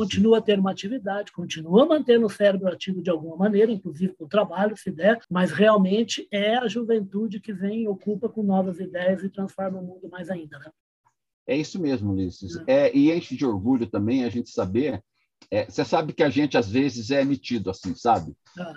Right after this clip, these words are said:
Speaker 2: É, queremos, vamos sonhar, vamos sonhar grande.
Speaker 1: Ah, não paga nada, né?
Speaker 2: <laughs>
Speaker 1: É o
Speaker 2: Eu
Speaker 1: mesmo
Speaker 2: tô
Speaker 1: pre-,
Speaker 2: brincando.
Speaker 1: é o mesmo
Speaker 2: Eu tô
Speaker 1: preço, sonhar
Speaker 2: brincando.
Speaker 1: grande, sonhar pequeno, né?
Speaker 2: É isso mesmo, mas a gente sonha grande, a gente sonha,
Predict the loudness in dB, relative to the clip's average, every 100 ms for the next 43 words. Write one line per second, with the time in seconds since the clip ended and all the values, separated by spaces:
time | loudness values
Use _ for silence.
0 | -4 -2 -2 0 2 6 6 4 0 0
1 | 2 2 2 0 2 2 2 4 2 2
2 | 0 -4 0 2 6 6 6 0 -4 -10
3 | -10 -6 4 6 8 8 10 10 8 8
4 | 4 -2 -6 0 -2 2 0 2 0 -2
5 | 0 -2 -2 -8 -8 -12 -16 _ -14 -14
6 | -20 -20 _ 2 6 8 8 10 8 8
7 | 6 6 2 -4 -8 _ 0 0 2 4
8 | 6 8 8 6 4 4 4 2 0 0
9 | -2 -4 -4 -4 -2 2 4 2 -4 -10
10 | _ _ _ _ _ _ 2 2 2 -2
11 | 0 2 2 0 -2 -2 -4 -6 -4 -2
12 | -2 -2 -2 -2 -2 -4 -4 -6 -6 -2
13 | 0 0 -2